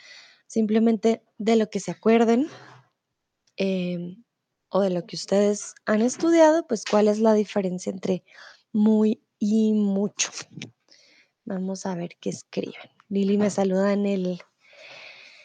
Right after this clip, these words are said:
en el chat. Hola, Mili. Vamos a ver.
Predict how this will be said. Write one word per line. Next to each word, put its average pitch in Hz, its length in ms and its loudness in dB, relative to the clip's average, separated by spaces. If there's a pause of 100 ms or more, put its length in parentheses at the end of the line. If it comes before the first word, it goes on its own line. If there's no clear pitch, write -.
(120)
en 359 180 8
el 320 160 4
chat. 285 420 10
Hola, 262 240 8
Mili. 254 540 6 (3250)
Vamos 180 400 -4
a 185 100 -4
ver. - 200 -4